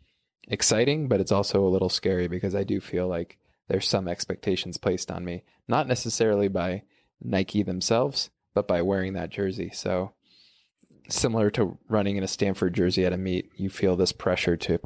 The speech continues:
perform, and, uh, you see a guy from a small D three school running up on you, and he, you know, he just wants to outkick that Stanford guy. And there's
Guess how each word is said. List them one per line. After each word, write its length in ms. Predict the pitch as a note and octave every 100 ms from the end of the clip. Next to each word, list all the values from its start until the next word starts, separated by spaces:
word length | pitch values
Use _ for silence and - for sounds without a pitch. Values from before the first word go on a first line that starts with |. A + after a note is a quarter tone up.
| -
perform, 540 | - F2+ - F#2 E2+ E2
and, 300 | E2 D#2+ - - - _ -
uh, 220 | - - -
you 160 | -
see 320 | - A2 F#2
a 60 | F2+
guy 280 | F#2 F2 F2
from 220 | - F2
a 180 | F2 G2 - -
small 400 | - - G#2 F#2+
D 200 | G#2+ G#2+
three 280 | F#2+ - G#2+
school 360 | - - F#2+
running 320 | F2+ G2+ G2 F#2+
up 160 | G#2+
on 140 | F#2 F#2
you, 200 | F#2+ F#2+
and 80 |
he, 240 | G2 G#2 -
you 160 | A2+ A2
know, 300 | A2 G2 G2
he 140 | -
just 280 | F#2 F#2+ -
wants 220 | F2+ F2+
to 60 | -
outkick 340 | E2+ - G2
that 160 | E2+ E2+
Stanford 420 | - G2 - F#2
guy. 300 | F2+ E2+ F2+ - - _
And 160 | G2 F#2+
there's 260 | F#2 F#2+